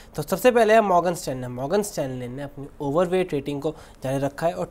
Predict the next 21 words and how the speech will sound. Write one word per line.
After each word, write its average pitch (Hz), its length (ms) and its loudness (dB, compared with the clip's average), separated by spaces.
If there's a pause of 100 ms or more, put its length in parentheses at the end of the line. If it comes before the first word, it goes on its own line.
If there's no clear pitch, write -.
टारगेट 190 360 2
प्राइस 165 200 2
दिया 156 200 -2
है 170 80 2
वन 147 280 -2
थाउजेंड 131 420 -12
फ़ोर - 260 -12
फ़ोर्टी 131 340 -12
फ़ाइव 170 380 -2
रुपीज़ 139 280 -6
का। 110 160 -14 (400)
मैं, 196 120 -6 (460)
एक्सिस 226 300 -2
बैंक 220 220 2
का 220 60 2
मानना 170 320 2
है 185 140 -2
कि 202 80 -2
बैंक 165 360 0
की 196 80 -6
जो 214 100 -4